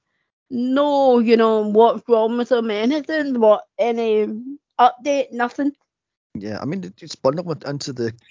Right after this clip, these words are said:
Speaker 2: uh, the pickup truck and then dump him in the hospital, and it's like, "Bye-bye." <laughs>
Speaker 1: <laughs>
Speaker 2: And I've got here down here, "Because you can't clean a wound yourself, because that would be too fucking much, like, hassle." But
Speaker 1: Oh,
Speaker 2: yet
Speaker 1: God,
Speaker 2: she
Speaker 1: yeah.
Speaker 2: spends about ten minutes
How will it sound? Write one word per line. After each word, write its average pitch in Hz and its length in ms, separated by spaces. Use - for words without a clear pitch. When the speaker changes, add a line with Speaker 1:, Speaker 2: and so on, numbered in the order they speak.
Speaker 2:
uh, 104 420
the 90 140
pickup - 280
truck - 360
and 139 100
then 165 200
dump 151 240
him 156 160
in - 20
the 120 60
hospital, 143 380
and - 80
it's - 160
like, 135 340
"Bye-bye." 233 300
<laughs> - 0
Speaker 1:
<laughs> 339 400
Speaker 2:
And 180 100
I've 208 80
got 233 120
here 208 100
down 190 140
here, 180 200
"Because - 340
you 185 80
can't - 320
clean 190 160
a 165 60
wound 170 200
yourself, 185 640
because 131 200
that 147 80
would - 120
be - 40
too 151 120
fucking - 300
much, - 280
like, 110 140
hassle." 117 440
But - 120
Speaker 1:
Oh, - 20
Speaker 2:
yet - 100
Speaker 1:
God, - 60
Speaker 2:
she 160 60
Speaker 1:
yeah. 151 60
Speaker 2:
spends 190 360
about 175 320
ten 196 280
minutes 165 420